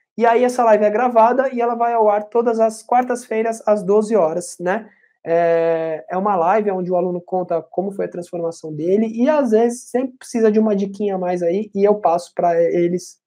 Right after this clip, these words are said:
pra ele, né, a-, no, nessa live, tá? Então, papo de impacto. Todas as quintas-feiras, quinta é dia da hashtag Notícia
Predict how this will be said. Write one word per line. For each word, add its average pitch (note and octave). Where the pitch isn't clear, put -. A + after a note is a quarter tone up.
pra D#3+
ele, F3+
né, F3+
a-, -
no, E3+
nessa E3+
live, B2
tá? F#3+
Então, A3
papo G#3+
de B3
impacto. D#3
Todas D#4
as D4
quintas-feiras, C#4+
quinta C4+
é G#3
dia A3
da A3
hashtag G#3
Notícia A3